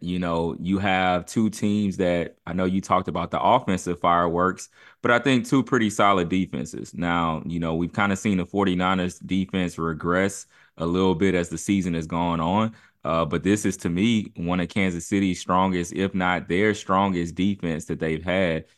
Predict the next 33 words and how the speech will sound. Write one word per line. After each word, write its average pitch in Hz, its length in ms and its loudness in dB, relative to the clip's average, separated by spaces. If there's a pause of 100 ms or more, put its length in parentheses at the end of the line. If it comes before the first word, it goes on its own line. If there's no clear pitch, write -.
(160)
in 90 120 0
the 82 100 0
Patrick 90 400 0
Mahomes 85 560 -2
era. 80 420 -2 (120)
And 76 160 -12
so, 82 340 0 (280)
um, 82 280 -4
I'm 120 220 4
really 95 180 4
interested 87 520 -6
to 85 60 -8
see 87 280 -2
how 85 180 0
things 87 340 -4
kinda 82 200 -4
play 85 260 -2
out 80 160 0
on 78 180 -4
that 87 200 -2
side 73 240 -6
of 71 60 -6
the 73 60 -6
ball. 71 280 -6
I 71 100 -6
think 80 200 -6
that 82 120 -6
that's 85 260 -2
very 76 360 -6
intriguing 71 440 -6
as 67 140 -12
well. 71 320 -8
So, 78 380 -4